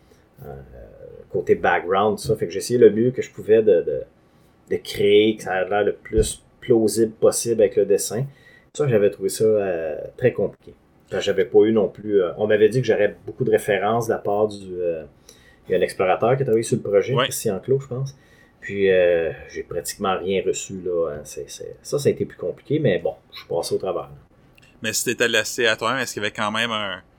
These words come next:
Speaker 2: un certain contrôle pour l'exactitude historique ? Est-ce qu'il y avait quelqu'un qui s'assurait que ce que tu faisais, c'était, euh,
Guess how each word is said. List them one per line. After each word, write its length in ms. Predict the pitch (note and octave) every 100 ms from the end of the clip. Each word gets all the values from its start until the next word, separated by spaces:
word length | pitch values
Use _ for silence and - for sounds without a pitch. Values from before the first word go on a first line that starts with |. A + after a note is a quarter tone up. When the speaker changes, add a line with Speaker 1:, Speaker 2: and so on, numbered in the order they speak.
| _ _ -
Speaker 2:
un 120 | G#2+
certain 460 | G#2+ A2 - A#2+ A#2 - -
contrôle 440 | B2 G#2+ - C3
pour 140 | -
l'exactitude 840 | A2+ G#2+ G2+ A#2 A#2+ - - - A2+
historique ? 460 | G#2+ - G2+ A#2+ D3
Est-ce 100 | -
qu'il 80 | G2+
y 40 |
avait 60 | G#2
quelqu'un 300 | G#2 A#2 A#2
qui 180 | -
s'assurait 380 | G#2+ G#2+ - A2+
que 120 | - G2
ce 120 | -
que 120 | G#2+
tu 200 | - -
faisais, 580 | - G2 F#2+ G#2+ A2 A2
c'était, 640 | G#2+ - F#2 - G2+ G2+ G2+
euh, 240 | F#2+ F2+